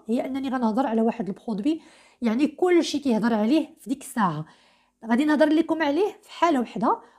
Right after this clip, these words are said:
هو يا إما إلا راه مزيان راه غنقول لكم مزيان،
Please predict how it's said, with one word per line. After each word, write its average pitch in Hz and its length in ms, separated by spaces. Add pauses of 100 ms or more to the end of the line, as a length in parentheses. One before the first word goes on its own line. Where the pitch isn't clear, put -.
(160)
هو 240 360 (120)
يا 240 140 (240)
إما 262 300 (200)
إلا 247 220
راه 233 200
مزيان 196 420
راه 190 80
غنقول 240 360
لكم 311 300
مزيان، 294 300